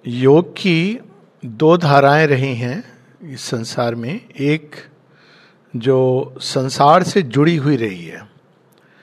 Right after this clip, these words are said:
जिसको हम integral योग एक प्रकार से कहेंगे, और वो integral योग वेदों में भी है और उपनिषदों में कहीं-कहीं उसका सूत्र मिलता है।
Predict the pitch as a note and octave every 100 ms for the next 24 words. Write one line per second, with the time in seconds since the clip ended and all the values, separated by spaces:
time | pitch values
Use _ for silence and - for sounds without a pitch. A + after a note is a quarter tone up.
0 | _ _ _ - B2+ B2 A2+ B2+ - D3
1 | C#3 D3 C#3 D3 C#3+ D3 C#3+ C3+ A#2+ C3
2 | C#3+ C3 B2 - B2 A#2 A2+ B2+ A2+ G2+
3 | A2 B2 B3+ A3+ E3 D3+ F3 E3 E3 D3
4 | F3+ E3 D#3 E3+ D#3 C3 C3 D3+ E3 D#3+
5 | E3 D3 F3+ - _ _ _ _ _ _
6 | _ _ C#3 C3+ C3+ C3+ - _ _ -
7 | D3 F#3+ E3+ A3 B3+ B3+ A#3+ G3 A3 A#3
8 | A#3 G3+ - G#3+ - A#3 G3 G#3 D#3+ B2
9 | - - -